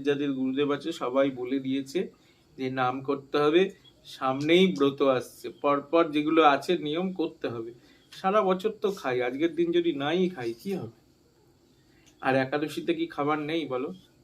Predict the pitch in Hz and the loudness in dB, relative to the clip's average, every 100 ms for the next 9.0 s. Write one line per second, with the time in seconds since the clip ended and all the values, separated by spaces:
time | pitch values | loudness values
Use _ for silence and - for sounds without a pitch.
0 | _ - 131 143 147 135 139 143 135 - | _ -6 -4 0 0 0 -4 -6 -8 -10
1 | 123 113 120 117 135 135 - _ 123 123 | -10 -8 -6 -6 -6 -12 -18 _ -8 -6
2 | 120 117 110 - _ _ _ _ _ - | -6 -8 -10 -16 _ _ _ _ _ -20
3 | - _ _ _ - 135 135 135 131 139 | -20 _ _ _ -12 -8 -4 -4 2 4
4 | 143 143 139 139 135 131 123 - _ _ | 4 2 0 -4 -4 -4 -6 -14 _ _
5 | _ _ 131 131 131 147 139 131 139 135 | _ _ 0 2 2 0 0 -2 -4 -4
6 | 135 120 - _ _ _ _ _ _ - | -6 -6 -14 _ _ _ _ _ _ -20
7 | _ _ _ _ _ _ _ _ - _ | _ _ _ _ _ _ _ _ -20 _
8 | _ _ _ _ 196 214 254 - 135 | _ _ _ _ -8 -8 -8 -8 -8